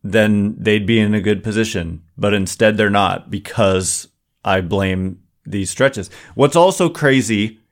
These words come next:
I mean, it's, like, been so hot and cold this season because they had a ten-game winning streak, which was, like, I forget, but, you know, long,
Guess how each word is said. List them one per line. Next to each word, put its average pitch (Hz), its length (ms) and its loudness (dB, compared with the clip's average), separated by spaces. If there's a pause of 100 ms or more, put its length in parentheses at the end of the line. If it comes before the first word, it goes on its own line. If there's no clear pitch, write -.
(160)
I 110 80 -4
mean, 131 160 4
it's, 131 160 0
like, 131 180 2
been 117 200 2
so 139 240 2
hot 127 320 -2
and 110 160 -4
cold 117 500 0 (220)
this 104 200 -4
season 92 340 0
because 101 400 0 (240)
they 156 100 2
had 175 120 2
a 156 60 0
ten-game 147 600 2
winning 139 260 2
streak, - 420 -12 (160)
which 113 200 -2
was, 117 120 -2
like, 113 320 2 (320)
I 120 100 2
forget, 113 540 0
but, 98 260 -2 (200)
you 117 140 0
know, 90 160 2
long, 113 440 2